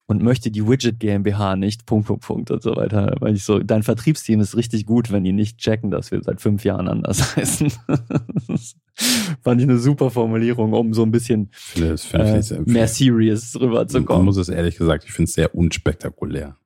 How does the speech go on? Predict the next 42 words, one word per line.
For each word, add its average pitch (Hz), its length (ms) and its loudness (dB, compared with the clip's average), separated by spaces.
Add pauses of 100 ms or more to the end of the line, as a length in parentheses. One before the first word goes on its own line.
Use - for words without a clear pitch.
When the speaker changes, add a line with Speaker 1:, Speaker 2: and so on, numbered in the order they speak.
(100)
Speaker 1:
Ja, 113 160 2
ich, 110 280 -2
ich 117 120 -2
fand's 104 220 -2
sehr 98 220 2
unterhaltsam. 92 440 -2
Vor 123 140 0
allen 123 60 0
Dingen, 117 120 -2
weil 113 120 2
sie 110 100 -2
uns, 104 220 -4
glaub 104 180 0
ich, 98 80 -4
dann 101 140 0
auch 95 100 2
noch 98 220 0
irgendwie 92 320 -2
eine 90 260 0
Webseite 90 640 -4
angeboten 87 560 -6
haben. 87 260 -2
Und - 140 -4
ich 92 80 -6
dachte - 260 -4
so, - 120 -6
hast 107 260 -2
du - 60 2
dir 123 240 0
die 110 120 0
Webseite 151 440 -2
auch 135 60 2
mal 131 120 2
kurz 139 220 -2
angeguckt? 196 560 -2 (160)
So, 143 280 2
wir, - 20 -10
wir 101 180 4
Speaker 2:
Nein. 110 240 4
Speaker 1:
kriegen 127 180 2
immer 123 200 4
wieder, 113 360 0